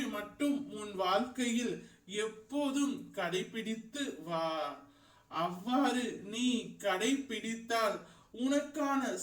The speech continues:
சோகங்கள் அனைத்தும் நிச்சயம் கூடிய விரைவில் மாறும். உன் அப்பாவிடம் மனதார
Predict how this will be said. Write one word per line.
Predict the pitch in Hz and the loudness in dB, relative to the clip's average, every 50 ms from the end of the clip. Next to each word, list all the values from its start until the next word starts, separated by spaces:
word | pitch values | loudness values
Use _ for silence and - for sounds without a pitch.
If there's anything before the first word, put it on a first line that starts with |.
| - - | -2 -2
சோகங்கள் | 240 240 247 269 277 285 294 285 285 277 269 240 - - - - - 175 | 0 2 2 2 2 2 2 2 2 2 2 0 0 -2 -6 -6 -6 -4
அனைத்தும் | 185 208 226 254 254 - - - 294 285 - - - - - - - _ _ | -4 -2 -2 -2 -4 -2 0 2 4 4 4 2 -2 -8 -14 -20 -20 _ _
நிச்சயம் | 220 233 262 254 254 - - - 277 302 302 294 285 285 254 - - - - - | -2 0 0 0 0 -4 -4 -2 0 2 2 2 2 2 0 -2 -4 -8 -10 -6
கூடிய | - 254 254 254 269 277 277 254 254 240 196 160 - 151 160 | -2 0 0 2 2 2 2 4 4 4 2 2 -2 -6 -8
விரைவில் | 185 202 214 226 233 226 254 269 269 - - - 170 165 | -8 -4 -4 -2 0 0 2 2 2 0 -2 -4 -6 -6
மாறும். | 156 151 156 156 160 160 165 165 160 160 165 156 151 151 147 143 135 139 - - _ _ _ _ - - - - _ - | -6 -4 -4 -4 -4 -4 -4 -4 -6 -6 -8 -12 -12 -12 -12 -12 -12 -14 -18 -20 _ _ _ _ -20 -20 -20 -18 _ -4
உன் | 214 233 233 233 226 208 190 | 0 2 2 2 2 0 0
அப்பாவிடம் | 190 - - - 262 262 269 277 285 285 277 269 240 - - - - 180 180 | -2 -4 -6 -6 -2 0 2 2 4 4 4 4 2 0 -2 -6 -8 -6 -4
மனதார | 175 175 - 202 208 220 226 226 226 247 | -4 -2 -2 -2 0 2 4 4 4 4